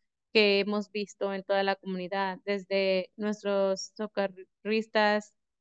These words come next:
am, y personal, personal re-, regional, local, estatal, federal, y nuestros vecinos y voluntarios,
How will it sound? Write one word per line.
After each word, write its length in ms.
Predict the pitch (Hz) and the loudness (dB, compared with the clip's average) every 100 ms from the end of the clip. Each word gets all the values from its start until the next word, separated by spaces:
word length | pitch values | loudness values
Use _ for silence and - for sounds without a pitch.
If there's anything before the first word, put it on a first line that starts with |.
| _ - | _ -2
am, 680 | 208 202 196 196 190 185 240 _ _ _ _ _ _ | 2 4 2 0 -4 -6 -8 _ _ _ _ _ _
y 380 | 233 226 214 208 | 0 2 2 0
personal, 760 | - 214 214 214 208 208 190 - _ _ _ | 0 0 -2 -4 -2 -4 -6 -12 _ _ _
personal 640 | 226 208 214 202 196 196 - - | 2 2 0 0 0 0 -4 -6
re-, 220 | 202 196 _ _ _ _ _ _ | -6 -6 _ _ _ _ _ _
regional, 720 | - 220 220 208 220 233 240 220 | 2 2 2 2 4 4 2 0
local, 760 | 202 - 208 202 214 220 220 226 | -6 2 6 6 6 4 0 -2
estatal, 760 | 208 208 190 190 196 208 208 208 | -2 0 2 4 4 4 0 0
federal, 640 | 208 190 185 190 208 220 - _ _ _ _ _ _ _ _ _ | 0 0 0 0 -2 -6 -10 _ _ _ _ _ _ _ _ _
y 480 | 233 220 208 202 202 | 2 4 4 4 2
nuestros 420 | 208 214 208 202 | -2 -2 -2 -2
vecinos 680 | 202 202 220 208 208 214 214 | -2 -4 -2 -2 0 -2 -6
y 60 | 208 | -8
voluntarios, 920 | 196 190 190 196 190 196 190 196 - | -6 -8 0 2 2 2 -4 -6 -12